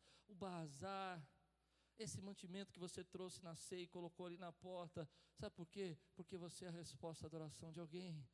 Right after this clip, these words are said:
Alguém disse assim, "Senhor, envia um profeta aqui, envia um evangelista aqui, envia alguém que possa expulsar esses demônios da minha casa."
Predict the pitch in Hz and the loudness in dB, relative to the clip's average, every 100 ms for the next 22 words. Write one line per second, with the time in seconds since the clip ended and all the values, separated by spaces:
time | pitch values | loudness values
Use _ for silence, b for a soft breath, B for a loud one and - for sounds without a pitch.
0 | b b b 170 170 180 170 170 170 - | b b b 0 0 -2 -2 -2 -4 -4
1 | 170 - 190 190 180 175 170 196 190 185 | -4 -2 -2 0 0 -2 0 2 2 -2
2 | 165 - 180 - 156 - 185 175 B B | -4 -2 -4 -2 -6 -4 -2 -2 B B
3 | 196 190 175 185 175 180 170 175 180 165 | -2 0 2 2 2 0 0 2 2 0
4 | - 175 - 196 175 B B 208 180 196 | -2 -4 -4 -2 -2 B B 0 4 4
5 | 175 190 190 - 180 185 - 175 - 180 | 4 -2 -2 0 2 2 -2 0 0 0
6 | 180 175 151 170 165 180 175 170 170 170 | 0 -2 0 0 2 0 2 0 2 0
7 | 160 180 180 180 156 147 | 0 0 4 4 6 6